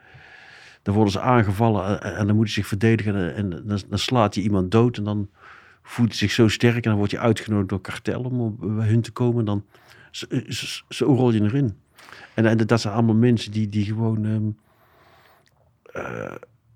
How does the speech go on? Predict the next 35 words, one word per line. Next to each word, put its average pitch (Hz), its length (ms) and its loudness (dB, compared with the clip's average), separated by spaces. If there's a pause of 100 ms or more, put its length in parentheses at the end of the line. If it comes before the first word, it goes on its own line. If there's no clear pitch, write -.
(440)
ja, - 240 -2
ik 95 200 -8
heb 110 140 -2
ook 101 80 -10
met 104 160 0
een 101 60 2
huurmoordenaar 104 560 4
gesproken, 98 360 2
die 101 100 2
had 95 80 2
een 101 80 6
hele 104 140 4
familie 135 400 0
uitgemoord. 110 800 -4 (400)
En 101 160 -2
die, 98 160 -4
die 98 120 -2
vond 107 200 0
het 98 120 -2
verschrikkelijk. - 580 -8 (600)
Maar 101 100 2
dat, 107 120 6
het, 101 260 2
het 107 100 -2
waren 113 260 4
gewoon 98 180 0
orders. 135 480 -2 (200)
Ja, - 200 -14
hij 95 200 -2
moest 135 200 0
dat 117 100 -8
doen. 95 200 -4 (880)
Dus, 110 340 4
dus, 113 340 4
ehm, 117 640 6